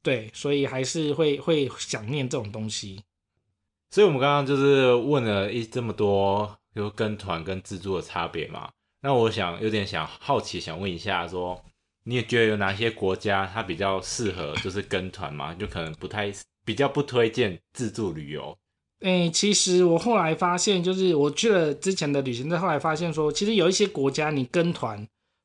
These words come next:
Speaker 1: 反而会比你去自助的花费还，还更省钱。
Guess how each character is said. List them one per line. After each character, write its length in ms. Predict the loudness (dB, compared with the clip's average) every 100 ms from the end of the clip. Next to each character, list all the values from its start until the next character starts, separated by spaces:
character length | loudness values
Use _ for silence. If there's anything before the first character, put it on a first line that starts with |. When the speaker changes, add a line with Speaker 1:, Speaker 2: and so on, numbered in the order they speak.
| -2
Speaker 1:
反 200 | 0 0
而 100 | 2
会 160 | 0
比 160 | 0 0
你 260 | 2 0 -2 -18 _
去 360 | 0 2 2
自 280 | 0 0 0
助 240 | 0 0 0
的 220 | 0 -2
花 260 | 2 2
费 400 | 2 0 -2 -4 -16 _
还， 560 | -10 -6 -4 -4 -4 -8 _ -16
还 280 | -4 0
更 240 | 2 2 2
省 240 | 2 0
钱。 380 | -2 -6 -8 -14